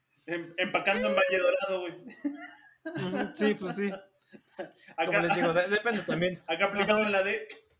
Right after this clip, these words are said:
Speaker 1: "Ese pinche chaparrito me chingó mis Maruchan".
Speaker 2: Sí. <laughs> Cámara, culero. Pues bueno, les estamos hablando ya de tiempos de la prehistoria, ¿no? De ya casi dieciocho años, diecisiete años ya
Speaker 1: I-,
Speaker 2: de, de
Speaker 1: i-,
Speaker 2: ese
Speaker 1: i-,
Speaker 2: dos mil tres.
Speaker 1: imagínense, en esa época los,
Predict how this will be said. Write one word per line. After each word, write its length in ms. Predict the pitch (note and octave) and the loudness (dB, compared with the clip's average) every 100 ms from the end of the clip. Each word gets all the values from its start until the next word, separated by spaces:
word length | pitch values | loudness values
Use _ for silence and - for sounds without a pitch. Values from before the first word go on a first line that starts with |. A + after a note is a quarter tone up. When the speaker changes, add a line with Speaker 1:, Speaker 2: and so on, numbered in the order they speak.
| _ | _
Speaker 1:
"Ese 180 | C#4 A#3+ | -10 -10
pinche 260 | A3 C#4 - | -10 -12 -6
chaparrito 460 | C#4+ - B3 A#3 F#3 | -6 0 -2 -2 -6
me 120 | F3 | -6
chingó 240 | G3+ A#3 | -4 -6
mis 160 | A3 - | -6 -2
Maruchan". 880 | F3 F#3 F#3 F3 E3 D#3+ D#3+ D#3 - - - A#3+ A#3+ A#3 | -2 0 0 0 0 0 -2 -6 -10 -6 6 6 6 6
Speaker 2:
Sí. 140 | G#3+ | 10
<laughs> 1600 | A#3 A#3+ B3 A#3+ A3 A#4 F#3+ - A3 - E3+ - - - - - | 10 10 10 10 8 10 8 8 6 6 2 0 -2 -2 -6 -4
Cámara, 300 | B3+ F#4 G#3+ A3+ | -6 -2 -2 0
culero. 500 | G#3+ G#3+ G#3+ A3+ B3+ - C4 - - F#3 - G#3 E3+ - - _ _ _ _ | 2 2 2 0 -4 -10 -10 -8 -2 -2 0 -2 -2 -6 -18 _ _ _ _
Pues 160 | F#3 F#3 | -6 -4
bueno, 240 | F#3+ A#3+ | -4 -2
les 140 | A3 G#3 | -2 0
estamos 320 | A3 B3 B3+ | 0 0 0
hablando 240 | G#3+ A3 | 0 0
ya 160 | G#3+ G#3+ | -2 0
de 120 | G#3+ | -2
tiempos 300 | G#3+ G#3+ G#3+ | -4 -6 -4
de 80 | D3+ | -2
la 120 | C3 | -2
prehistoria, 460 | C3+ C3 - F#3 F3 | -2 -6 -4 -2 -2
¿no? 160 | E3+ | -4
De 160 | E3 D3 | -6 -6
ya 180 | C#3 D#3 | -4 -4
casi 260 | D#3+ F3 | -4 -6
dieciocho 460 | E3 B2 D#3 D#3+ F3+ | -8 -6 -6 -2 0
años, 500 | C3 D3 G3+ G#3 C#3 | 0 -2 -4 -6 -6
diecisiete 440 | C3+ C3+ C#3 D3+ | -8 -8 -10 -8
años 240 | E3 E3+ D#3+ | -8 -6 -6
ya 100 | D3+ | -6
Speaker 1:
I-, 80 | D#3 | -4
Speaker 2:
de, 160 | D3 | -4
de 60 | - | -4
Speaker 1:
i-, 20 | |
Speaker 2:
ese 160 | C#3 D#3+ | -4 -2
Speaker 1:
i-, 60 | |
Speaker 2:
dos 60 | D3+ | -2
mil 80 | C3+ | -2
tres. 120 | F#3+ | -2
Speaker 1:
imagínense, 600 | F#3+ G3 A3 A3 G#3 G3 | 0 0 -2 -6 -4 -4
en 80 | F#3+ | -4
esa 200 | G3 G3 | -2 -2
época 300 | G3 F#3 E3 | -2 -4 -2
los, 260 | D3 C#3+ | -2 -4